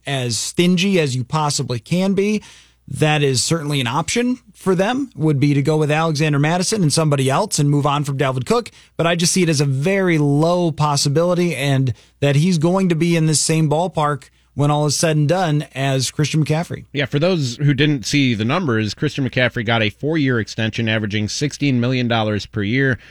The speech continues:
Speaker 2: highest paid running back in N F L history. And, uh, according to a couple of reports that I read, about half of that is guaranteed, which in N F L terms is a lot of
Speaker 1: Yep.
Speaker 2: money and
Speaker 1: Yep.
Speaker 2: a significant portion of the contract that's guaranteed,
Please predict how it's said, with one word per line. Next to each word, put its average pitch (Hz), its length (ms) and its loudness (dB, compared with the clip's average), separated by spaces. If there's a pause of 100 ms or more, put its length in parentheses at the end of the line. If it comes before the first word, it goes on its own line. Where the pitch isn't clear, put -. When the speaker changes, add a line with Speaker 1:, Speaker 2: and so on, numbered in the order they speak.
(180)
Speaker 2:
highest 143 260 0
paid 135 220 0
running 127 220 0
back 120 240 0
in 107 80 -4
N 120 160 -6
F 113 120 -6
L 101 140 -2
history. 165 640 -2 (320)
And, 110 300 -2
uh, 110 260 0
according 151 320 -2
to 117 280 -2
a 104 40 -4
couple 143 240 -2
of 117 60 0
reports 117 400 -2
that 117 100 -4
I 107 120 2
read, 107 220 0
about 104 220 0
half 135 380 -4
of 117 100 -4
that 110 300 0 (320)
is 120 120 -2
guaranteed, 117 680 0
which 107 400 -4
in 113 300 -2
N 131 180 -2
F 113 100 -4
L 156 160 0
terms 117 440 -2
is 110 440 -4
a 120 200 -2
lot 120 420 -2 (160)
of 113 140 0
Speaker 1:
Yep. - 20 2
Speaker 2:
money 113 400 2
and 110 300 -2
Speaker 1:
Yep. 107 80 0
Speaker 2:
a - 20 -2
significant 120 520 -4
portion 117 320 -2
of 101 60 -4
the - 80 -6
contract 113 540 -2
that's 101 120 -6
guaranteed, 117 600 -2